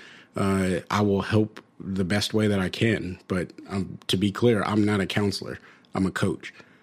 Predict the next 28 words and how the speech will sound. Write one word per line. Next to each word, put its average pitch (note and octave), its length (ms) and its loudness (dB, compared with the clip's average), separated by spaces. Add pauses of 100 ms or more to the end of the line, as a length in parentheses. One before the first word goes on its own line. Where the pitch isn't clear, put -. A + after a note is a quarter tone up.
(180)
I'll F#2 160 0
help A#2 400 0
you A2 360 4 (380)
overcome G#2+ 720 4
some F#2+ 200 0
challenges, F2 680 -2 (440)
uh, F#2 240 0
through G2 180 0
drills F#2+ 560 2
and, F#2 180 0
and F#2 200 -2
techniques F#2+ 520 -4
and F2 120 -4
things F#2 300 -2
of E2+ 60 -4
that E2 180 -6
sort, - 320 -8 (180)
and F#2 120 2
maybe F#2 280 0
help F#2 220 -2
you F2 100 -4
see G2+ 280 0
things F#2 340 -2
a F2+ 60 -4
little F2+ 180 -2
bit D#2+ 160 -6
different. - 440 -8 (120)
But F#2+ 220 0